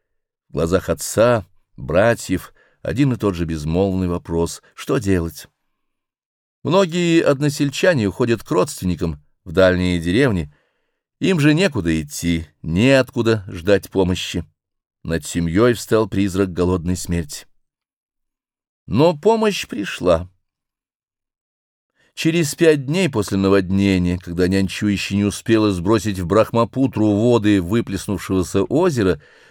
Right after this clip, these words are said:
бездомные люди заметили на перевале колонну всадников. Это были китайцы в военной форме. «Нет ли среди вас больных, раненых? С нами врачи, они могут посмотреть, полечить»,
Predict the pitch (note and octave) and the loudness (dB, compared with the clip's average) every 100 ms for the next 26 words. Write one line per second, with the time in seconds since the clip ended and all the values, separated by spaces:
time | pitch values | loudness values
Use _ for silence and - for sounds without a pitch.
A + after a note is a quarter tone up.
0 | _ G#2+ A2 F#2+ G#2+ G#3 G3 F3 D3 D3 | _ 2 2 2 0 0 2 2 2 0
1 | G3+ D3+ B2 B2 E3 D#3+ C#3+ C#3 - _ | -2 -2 0 0 0 -2 0 -2 -4 _
2 | G2+ A2 A2 G2+ A2 F#3+ E3+ D3+ C3 F#3 | -2 -2 2 2 4 4 4 0 0 0
3 | F#3 F3+ - C3+ A2 F2+ F2 E2+ - _ | 0 -4 0 2 2 -2 -6 -8 -10 _
4 | _ - F#2+ F#2+ F#2+ E2 G2 D#2+ A#2+ F3 | _ -6 -2 2 2 2 -2 2 2 4
5 | F3+ - - D#3+ C#3 A#2+ A2 G#2+ G2+ - | 0 -4 -6 -4 -2 -2 -2 -2 -4 -2
6 | E2+ E2+ - _ _ _ _ _ _ _ | -2 -4 -10 _ _ _ _ _ _ _
7 | _ _ _ _ _ _ G2 G2 A#2 - | _ _ _ _ _ _ -2 2 2 2
8 | C#3+ C#3 C#3 C#3+ D3 D#3 B2+ B2 B2+ A2+ | 2 4 4 4 6 4 4 2 2 4
9 | G#2+ C3 C3+ - F#2+ G#2 B2+ C3 B2 - | 2 2 0 -2 2 2 2 0 -2 -6
10 | _ _ _ - - G2+ A2 B2 C3 B2 | _ _ _ -14 -2 2 4 4 4 4
11 | A2+ - - G#2+ A#2 - - - F2+ F#2+ | 2 0 -2 0 0 -4 -20 -2 2 4
12 | G2+ G#2+ G2+ G#2+ - G2 A2 G2 G#2+ A2+ | 2 2 -2 -2 0 0 4 4 4 2
13 | - F#2+ F#2 - G2+ A#2+ A#2+ | 0 0 0 -2 0 0 -2